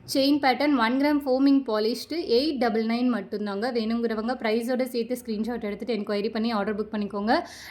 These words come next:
நிறைய பேர்கிட்ட இதை நம்ம ஸ்டாக் அவுட் சொல்லியிருந்தோம். இப்போ வந்து ரீஸ்டாக் பண்ணியாச்சு. Nearly ஹண்ட்ரட் to டூ ஹண்ட்ரட் பீசஸ் அவைலபிள் இருக்கு. So, வேணுங்கிறவங்க பர்ச்சேஸ் பண்ணிக்கலாம். ஆ, இதுலயே வந்துட்டு உங்களுக்கு வந்து இந்த மாதிரி ட்வென்டி ஃபோர் இன்ச்சஸும் அவைலபிள் இருக்குங்க. சேம்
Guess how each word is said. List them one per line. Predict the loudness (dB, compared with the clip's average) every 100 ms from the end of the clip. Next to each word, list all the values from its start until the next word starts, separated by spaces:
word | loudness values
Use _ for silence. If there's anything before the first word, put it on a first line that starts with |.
| 0
நிறைய | 4 4 4
பேர்கிட்ட | 0
இதை | 2 2
நம்ம | 2 0
ஸ்டாக் | 0 2 2 2
அவுட் | -2
சொல்லியிருந்தோம். | 0 0 2 4 2
இப்போ | 2 0
வந்து | 0 2
ரீஸ்டாக் | 0 0 -2 -2
பண்ணியாச்சு. | -2 -2 -2 0
Nearly | 2 2 2 2
ஹண்ட்ரட் | 2 2 2
to | 0
டூ | 2 2
ஹண்ட்ரட் | 2 2 0
பீசஸ் | 0 0 0
அவைலபிள் | 0 0 0 -2
இருக்கு. | -2 -4
So, | -4
வேணுங்கிறவங்க | -2 -2 -2 -2 -2 0 -2 -4 -16 0
பர்ச்சேஸ் | 4 4 4 2
பண்ணிக்கலாம். | -4 -4 -4 -6 -8 2
ஆ, | 2 4 4
இதுலயே | 6 6 6 6
வந்துட்டு | 4 4 2
உங்களுக்கு | 2 0 0
வந்து | 2 4
இந்த | 4 4
மாதிரி | 2 0 0
ட்வென்டி | 2 2 0
ஃபோர் | 0 0
இன்ச்சஸும் | 0 0 0 -2
அவைலபிள் | -4 -6 -6 -8
இருக்குங்க. | -8 -8 -10 -12 -20 -20 -18 -6
சேம் | 0 2